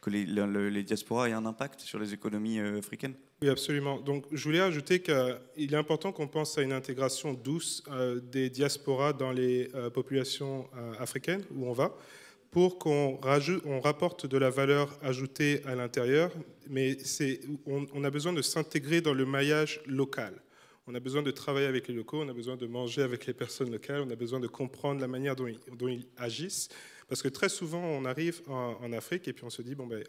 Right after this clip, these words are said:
Speaker 2: on va changer les choses. » Mais c'est important de penser à cette intégration douce, parce que les personnes qui sont sur place, euh, comme il est, ça a été dit, euh, avant, ils, ils sont là depuis longtemps, en fait. Donc, c'est quelque chose que je voulais apporter, cette intégration dans le maillage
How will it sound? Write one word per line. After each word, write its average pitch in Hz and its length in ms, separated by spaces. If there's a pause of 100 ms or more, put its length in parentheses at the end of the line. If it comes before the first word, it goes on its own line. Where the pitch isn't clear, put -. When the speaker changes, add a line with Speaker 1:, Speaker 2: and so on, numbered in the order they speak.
Speaker 2:
on 120 60
va 117 120
changer 139 400
les 120 80
choses. » 180 380 (400)
Mais 127 420
c'est - 180
important 135 360
de 151 80
penser 135 400
à 147 80
cette - 260
intégration 139 640
douce, 131 480
parce - 200
que - 100
les 127 40
personnes 165 340
qui 147 160
sont 127 180
sur - 180
place, - 440 (440)
euh, 117 140
comme 143 220
il 131 100
est, 123 160
ça - 120
a 120 40
été 120 180
dit, 127 420
euh, 113 140 (100)
avant, 131 300 (340)
ils, 120 440
ils 135 80
sont 151 160
là 160 80
depuis 147 240
longtemps, 131 360
en 107 40
fait. - 260
Donc, 110 280 (360)
c'est - 240
quelque 143 160
chose 175 180
que 147 120
je 131 60
voulais 135 180
apporter, 123 460
cette 123 360 (160)
intégration 151 1000
dans 135 120
le 127 80
maillage 139 560